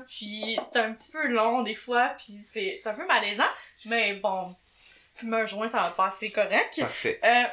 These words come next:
Speaker 1: puis aussi, le sourire de l'autre actrice principale, c'est une, c'est l'Allemande Sineb Saleh. Euh, elle a pas de dents latérales comme moi. Fait que j'étais obsédée par son sourire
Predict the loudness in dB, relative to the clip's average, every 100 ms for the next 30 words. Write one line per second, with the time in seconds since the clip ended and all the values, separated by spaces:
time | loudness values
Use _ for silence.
0 | -2 0 2 2 2 2 -2 _ _ _
1 | _ -20 -8 0 0 0 -2 0 4 4
2 | 4 2 4 4 4 4 0 0 -6 -6
3 | -4 -4 -4 0 4 4 4 0 -4 -6
4 | -6 -12 -10 -10 -2 0 2 2 2 2
5 | 2 2 2 0 -6 -6 -4 -2 2 2
6 | 2 -2 -10 -2 0 2 0 -2 -6 -20
7 | -20 -20 -20 -2 2 4 2 0 2 2
8 | 2 0 2 0 2 4 4 0 0 0
9 | 2 0 0 2 0 0 -4 -2 -2 -2
10 | 0 0 0 -4 -14 -18 -16 -2 0 0
11 | -2 -2 -2 4 4 2 -2 0 0 0
12 | 0 -2 -4 -2 -2 -2